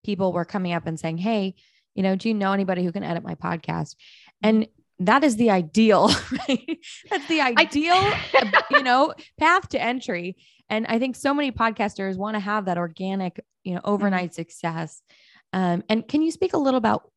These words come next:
Speaker 1: a little bit about what you've seen other podcasters go through, or any tips you have for, you know, maybe a client finishes a show or takes a break and you bring on another client, and how you,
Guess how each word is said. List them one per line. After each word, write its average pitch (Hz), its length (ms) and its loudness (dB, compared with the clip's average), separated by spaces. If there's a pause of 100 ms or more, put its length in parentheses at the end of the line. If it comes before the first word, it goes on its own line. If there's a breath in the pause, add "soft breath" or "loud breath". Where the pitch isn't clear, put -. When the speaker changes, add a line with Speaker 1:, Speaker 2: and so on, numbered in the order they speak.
(140)
Speaker 1:
a 208 80 0
little 226 220 -2
bit 226 100 -2
about 180 300 -4
what 190 160 -2
you've 185 160 -6
seen 180 520 -4 (340 soft breath)
other 196 200 2
podcasters 170 580 -2
go 240 120 0
through, 269 240 2
or 220 120 6
any 214 180 0
tips - 520 -10
you 196 140 -6
have 175 320 0
for, 170 300 -2
you 208 80 -2
know, 196 80 0
maybe 175 460 -2 (260 loud breath)
a 190 80 -6
client 180 340 -2
finishes 170 380 -4
a 175 80 -8
show 302 340 0
or 175 120 2
takes - 260 -6
a 190 40 -10
break 339 340 -2
and 202 100 -2
you 180 80 -4
bring 175 240 -4
on 165 180 0
another 156 220 -6
client, 170 420 -4
and 170 80 -6
how 165 180 -6
you, 151 340 -2